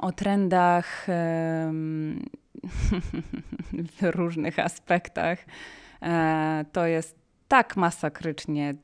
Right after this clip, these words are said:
dużo wątków, że mój A D H D-owski umysł po prostu nie wie, od czego ma zacząć. Dlatego sobie zrobiłam małą checklistę. Ta checklista,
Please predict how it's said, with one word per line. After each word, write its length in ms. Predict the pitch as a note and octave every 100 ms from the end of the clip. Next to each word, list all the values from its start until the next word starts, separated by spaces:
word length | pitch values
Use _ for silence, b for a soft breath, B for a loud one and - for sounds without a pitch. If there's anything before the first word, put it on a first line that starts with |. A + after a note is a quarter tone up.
| _ -
dużo 440 | F3+ D#3+ D#3 D3
wątków, 720 | D#3 E3+ F#3 F3+ - D#3+ E3
że 140 | E3 D#3
mój 200 | D#3 D3+
A 80 | E3+
D 120 | E3
H 140 | E3 E3
D-owski 440 | D#3 - - D#3
umysł 440 | F3 E3 D#3+ - -
po 100 | D#3
prostu 460 | - D#3 - E3
nie 440 | E3 E3+ E3+ D#3+ D3
wie, 200 | D3+ -
od 200 | - -
czego 320 | D#3+ D3 E3+
ma 180 | D#3+ E3
zacząć. 720 | D#3+ G3+ G3+ - - F#3+ - B B B B
Dlatego 400 | G3 F3 E3+ F3
sobie 220 | F3+ F3
zrobiłam 580 | F#3 F3 E3+ E3 E3 E3 b b
małą 480 | F#3 F3 D#3+ D#3+ D3+ -
checklistę. 840 | - G#3+ C4 C4+ - A#3+ A3 G#3+
Ta 80 | - -
checklista, 720 | D3+ F3+ - - D#3 D#3